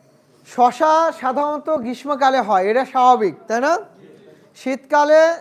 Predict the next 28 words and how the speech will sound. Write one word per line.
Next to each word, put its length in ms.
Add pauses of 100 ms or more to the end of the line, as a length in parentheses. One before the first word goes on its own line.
জেনেটিক্যাল 600
পরিবর্তন 680
করে 420 (580)
যে 300
ভ্যারাইটিগুলো 760
শ-, 160 (260)
গরমে 420
হয়, 280
সেটা 220
কিন্তু 160
আর 40
শীতকালে 380
হয় 160
না। 140 (1000)
এই 140
জাতটা 480
totally 380
আলাদা, 380
তাই 140
না? 160 (340)
জাত 240
একটা 200
খুবই 260
গুরুত্বপূর্ণ 640
একটা 220
বিষয়। 400 (460)
So, 80
জাতটাকে 840